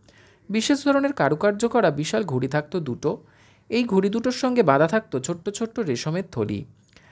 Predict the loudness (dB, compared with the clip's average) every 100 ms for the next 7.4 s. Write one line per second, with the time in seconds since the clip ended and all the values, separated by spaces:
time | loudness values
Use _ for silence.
0 | -20 _ _ _ _ -2 -2 0 0 2
1 | 2 2 0 0 -4 0 0 0 0 0
2 | 0 -2 _ _ -4 0 2 0 -2 -2
3 | -2 0 0 0 -2 -4 -2 -4 -4 -6
4 | -4 -4 -6 _ _ _ _ _ -2 2
5 | 4 6 6 4 0 -2 -2 0 0 2
6 | 2 0 -2 -2 0 -2 0 -2 -2 -4
7 | -2 0 0